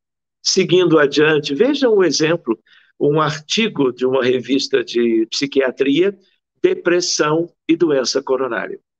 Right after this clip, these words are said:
Então, de certa maneira, é porque há uma questão que nós precisamos estudar melhor.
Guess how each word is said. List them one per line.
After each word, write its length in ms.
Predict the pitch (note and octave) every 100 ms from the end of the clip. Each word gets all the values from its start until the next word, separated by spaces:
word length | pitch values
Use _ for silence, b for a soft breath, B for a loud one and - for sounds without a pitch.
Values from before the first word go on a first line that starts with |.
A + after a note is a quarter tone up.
| _ _ _
Então, 280 | - D#3 D#3+
de 100 | -
certa 400 | - D3+ C#3 C#3
maneira, 680 | B2 A2 A#2 E3+ F3+ C3 - _ _
é 100 | C3
porque 640 | C3+ C#3+ - C#3+ C#3 C#3 - _ _
há 320 | D3 G3 C#4+ C4+
uma 360 | G#3 F3 D3 _ _
questão 540 | F3 C#3 - D#3+ C#3+
que 100 | C#3
nós 140 | B2+ A#2
precisamos 540 | - B2 A2+ A#2 A2
estudar 480 | G2+ - A2 G#2+ G#2
melhor. 380 | G#2+ G2+ G2